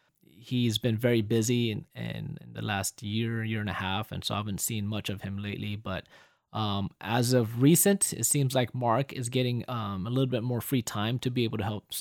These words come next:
you know, me launch Cooled Collective into, uh, more the wardrobe and fashion part, a little bit more focused. And, you know, if you guys already like what's already come out in the past. It's gonna be like that, but,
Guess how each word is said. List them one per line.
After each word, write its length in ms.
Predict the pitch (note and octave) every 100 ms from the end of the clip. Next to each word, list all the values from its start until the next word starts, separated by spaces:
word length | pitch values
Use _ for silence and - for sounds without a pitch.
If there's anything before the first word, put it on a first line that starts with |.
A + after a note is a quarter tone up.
| -
you 80 | A#2
know, 240 | G2 E2+ - - B2+
me 240 | A#2 A2 G#2+
launch 440 | A2+ A2 G#2+ - -
Cooled 240 | - B2+ -
Collective 420 | A2+ A2 - A#2
into, 400 | G#2+ - G#2+ G#2+ -
uh, 140 | G#2
more 440 | G#2 A2+ A2 G2+ - - _ -
the 80 | G2+
wardrobe 420 | G2+ G#2+ A2+ G2+
and 120 | F#2
fashion 300 | F2+ F2+ G#2+
part, 340 | - G2+ F#2 -
a 40 |
little 200 | A2 A2+
bit 120 | A2
more 460 | G2+ G#2 F#2+ F#2+ F#2 _ _ _ -
focused. 500 | A#2 C3 D#3 D#3+ -
And, 360 | G2+ G2 G2 - _
you 100 | B2+
know, 80 | G2+
if 140 | G2+
you 80 | A#2
guys 200 | A#2+ A2+
already 260 | A2+ A2 A2
like 260 | G#2 - - - _ _ _ C3
what's 240 | A#2+ -
already 320 | - C3 A#2+
come 240 | - B2+ A2+
out 160 | A2+
in 80 | G#2+
the 60 | G#2
past. 440 | D3 D3 C#3+ -
It's 200 | - B2+
gonna 220 | C#3+ B2+
be 360 | A#2 A#2+ A2+ A2 -
like 220 | A2+ G2+
that, 280 | B2 G#2+ -
but, 240 | G2+ -